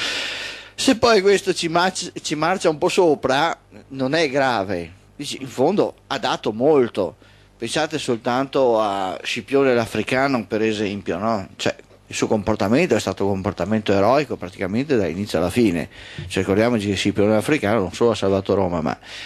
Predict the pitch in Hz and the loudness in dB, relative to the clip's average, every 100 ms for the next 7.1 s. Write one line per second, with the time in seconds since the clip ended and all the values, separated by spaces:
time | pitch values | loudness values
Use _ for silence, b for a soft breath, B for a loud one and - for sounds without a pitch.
0 | B - 101 110 104 104 120 120 113 110 | B -2 0 2 0 0 2 2 2 0
1 | 120 110 78 92 95 - 95 95 98 98 | -2 -2 -4 -6 -6 -4 -2 0 0 0
2 | 101 98 - 95 95 92 95 104 110 85 | 0 0 -2 -2 0 0 0 0 0 0
3 | 78 113 - - B B B - - 110 | 0 -2 -4 -10 B B B -4 -2 -2
4 | 101 135 85 98 80 - 78 104 64 - | 0 0 -2 -2 -4 -4 -2 -2 -6 -14
5 | - _ _ _ _ _ _ _ _ - | -20 _ _ _ _ _ _ _ _ -2
6 | 98 98 143 123 98 69 - 110 92 58 | 2 4 4 2 -4 -6 -2 -2 -2 -6
7 | - | -16